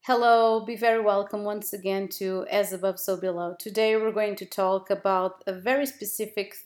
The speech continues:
theme. Uh, there were some, some people that sent me a reel from Instagram, uh, this morning, and I thought it would be, um, something really interesting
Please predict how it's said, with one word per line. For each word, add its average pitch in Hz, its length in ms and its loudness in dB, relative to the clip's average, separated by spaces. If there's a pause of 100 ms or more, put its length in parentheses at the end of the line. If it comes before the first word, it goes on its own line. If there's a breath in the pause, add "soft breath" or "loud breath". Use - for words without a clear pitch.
(200)
theme. 208 420 -4 (420 loud breath)
Uh, 208 460 6 (100)
there 214 120 6
were 214 140 2
some, 208 640 -4
some 214 240 -2
people 214 420 2
that 196 260 2
sent 196 360 -4
me 202 260 -4
a 185 100 -2
reel 185 600 -2
from 220 300 -2
Instagram, 208 1080 -2
uh, 190 380 -2
this 190 200 -4
morning, 196 560 -2
and 214 360 -2
I 165 100 -2
thought 247 200 -2
it 233 60 -6
would 220 200 -8
be, 220 400 -6 (480 loud breath)
um, 196 1000 -2 (400)
something 269 1000 -2 (240)
really 247 480 -2
interesting 262 920 -4